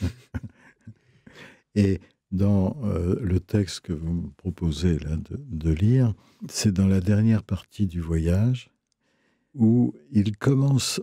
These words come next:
seulement à, à regarder autour d'eux, c'est-à-dire à apprécier, euh, le,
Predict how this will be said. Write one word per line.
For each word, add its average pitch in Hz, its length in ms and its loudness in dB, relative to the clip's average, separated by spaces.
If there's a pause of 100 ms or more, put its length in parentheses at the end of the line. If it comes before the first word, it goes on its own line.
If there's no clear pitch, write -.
seulement 127 880 4 (400)
à, 98 400 2 (100)
à 101 120 0
regarder 110 520 2
autour 104 400 -2
d'eux, 95 300 -2
c'est-à-dire 101 600 -4
à 92 120 0
apprécier, 95 920 -8
euh, 82 180 -12 (760)
le, - 140 -12